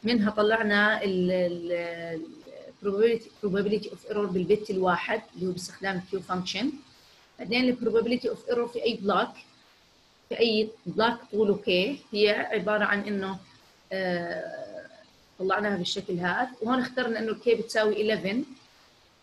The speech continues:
طلع معنا ال probably-، ال probability of error في المسج أو البلوك اللي طوله احدعشر بيتس. ماشي؟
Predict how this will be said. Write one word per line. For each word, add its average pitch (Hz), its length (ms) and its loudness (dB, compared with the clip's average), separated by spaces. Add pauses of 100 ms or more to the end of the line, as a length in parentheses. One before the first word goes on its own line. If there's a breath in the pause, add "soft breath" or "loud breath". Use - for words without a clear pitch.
(960)
طلع 240 160 2
معنا 208 500 2
ال 214 100 -2
probably-، 214 600 2
ال 180 360 2
probability 208 460 0
of - 220 -4
error 208 320 2 (300)
في 196 320 -2
المسج 202 680 0 (180)
أو 180 140 0
البلوك 202 460 -2
اللي 180 140 -4
طوله 196 640 -2 (120)
احدعشر 196 420 -2
بيتس. 156 400 -8 (760)
ماشي؟ 226 400 -6